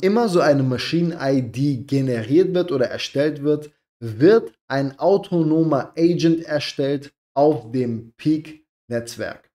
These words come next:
Diese Agents Adressen und Wallets auf dem Cosmos Ökosystem werden dann an einem Adressmap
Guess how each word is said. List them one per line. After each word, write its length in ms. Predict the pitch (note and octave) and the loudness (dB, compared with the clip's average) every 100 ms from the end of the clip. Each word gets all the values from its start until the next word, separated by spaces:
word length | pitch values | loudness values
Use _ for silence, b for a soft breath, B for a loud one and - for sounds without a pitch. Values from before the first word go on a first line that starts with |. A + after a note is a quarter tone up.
| _ | _
Diese 480 | G#2 F3 G3+ G#3+ - | -4 -2 2 2 4
Agents 540 | F3 E3+ D3+ D#3 - | 4 4 4 0 -2
Adressen 640 | B2 A#2+ A#2+ D#3 - G#3 E3+ | -6 -2 2 2 2 -4 -4
und 280 | D3 B2 | -2 0
Wallets 520 | A2 B2+ F3 E3+ - C3 | 2 4 4 -2 -6 0
auf 260 | E3+ E3 | 0 2
dem 220 | D3 B2+ | 0 -2
Cosmos 500 | - D3+ D3 B2 A2+ - | 0 -2 -2 -8 -8 -4
Ökosystem 1000 | C#3+ D3 D#3 D#3 - E3 E3 E3 A2 G2+ | -4 -2 -4 -6 0 2 2 0 -8 -2
werden 400 | C3 F3+ G3 F3+ | 2 2 0 0
dann 320 | F#3+ G3+ G3 | 0 0 -6
an 140 | - C3+ | -6 -4
einem 280 | C#3 C3 A#2+ | -2 -2 -4
Adressmap 1120 | C3 B2+ C#3+ G#3 - - C3 D#3 F3+ F3+ | -6 -2 2 2 0 -4 0 0 0 -2